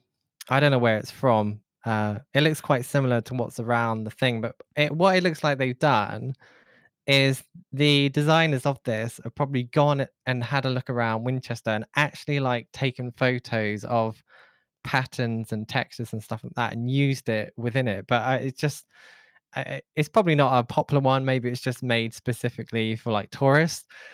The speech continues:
but i-, it's a really, like, that packaging is stunning, and as for what I would do different,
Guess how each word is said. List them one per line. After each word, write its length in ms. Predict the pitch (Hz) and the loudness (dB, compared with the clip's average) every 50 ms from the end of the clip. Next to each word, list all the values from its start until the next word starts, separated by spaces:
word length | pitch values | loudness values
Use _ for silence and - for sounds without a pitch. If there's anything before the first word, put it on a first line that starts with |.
| - _ _ _ | -20 _ _ _
but 300 | - 139 131 127 120 - - _ _ _ _ _ _ _ - | 4 4 4 4 2 -2 -10 _ _ _ _ _ _ _ -18
i-, 80 | 160 - _ _ _ _ _ - | -18 -18 _ _ _ _ _ 0
it's 400 | 147 147 151 - - - - - | 0 0 0 -2 -8 -14 -6 0
a 120 | - 135 135 | 2 2 2
really, 1000 | 139 139 139 143 147 147 147 147 143 139 135 135 127 123 123 120 117 110 120 - _ _ _ _ _ - 127 - - - | 2 2 2 2 4 6 6 6 4 4 2 2 2 0 0 0 -2 -4 -8 -12 _ _ _ _ _ -14 -14 -10 -4 -2
like, 180 | 123 117 - | -2 0 0
that 160 | - 131 - - | 0 -2 -2 -2
packaging 440 | - 131 123 - 131 117 117 107 | -6 -6 -6 -6 -8 -8 -6 -6
is 120 | 107 104 - | -6 -8 -10
stunning, 460 | - - 123 113 113 110 107 104 104 | -8 -4 -4 -2 -2 -2 -4 -4 -4
and 280 | 104 104 107 110 - - - | -4 -4 -6 -8 -10 -8 -4
as 240 | 123 127 127 120 - | -2 -2 -2 -2 -2
for 80 | - 123 | -4 -4
what 180 | 117 113 - | -2 -2 -2
I 120 | 113 110 110 | -2 -2 -2
would 140 | 110 107 - | -2 -4 -4
do 140 | 113 107 101 | -4 -4 -4
different, 540 | - 113 - - 139 135 143 147 - - | -6 -8 -6 -2 0 0 0 0 -2 -6